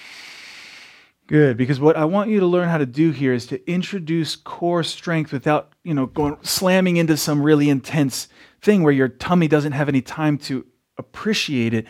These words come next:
and so it becomes more of a tension. We want to just very slowly, gently lean back, like you're turning up the volume. When you turn up the volume on the music, you don't turn it up to ten just because you can.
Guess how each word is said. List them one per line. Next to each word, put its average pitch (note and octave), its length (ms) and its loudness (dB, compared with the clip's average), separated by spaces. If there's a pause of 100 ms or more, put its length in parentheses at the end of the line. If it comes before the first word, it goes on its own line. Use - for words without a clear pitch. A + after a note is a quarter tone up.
(220)
and C3+ 140 0
so C3+ 180 0
it B2+ 80 -2
becomes C3 320 -2
more C3+ 160 2
of A2 60 -2
a A2 60 -2
tension. C3 680 -4 (240)
We C#3+ 80 -2
want C#3+ 240 2
to - 20 -8
just B2+ 240 -6
very E3 600 0
slowly, D3 520 -2
gently C#3+ 420 -4
lean C3 360 2
back, A#2+ 280 0 (480)
like D3 160 2
you're C#3+ 80 -2
turning E3 360 0
up D3 140 -4
the C#3 80 -4
volume. B2+ 640 2 (380)
When C#3 140 0
you D3 80 0
turn E3 200 -4
up D3+ 80 -2
the D#3 80 -10
volume C#3+ 340 2
on C3 100 4
the A#2+ 60 2
music, D#3 440 0
you E3 80 -2
don't G3 220 -2
turn F3+ 180 -4
it F3 80 0
up - 140 2
to C3 80 -8
ten D#3 400 -2
just C3 180 -4
because B2+ 260 -6
you A#2 80 -8
can. B2 560 -4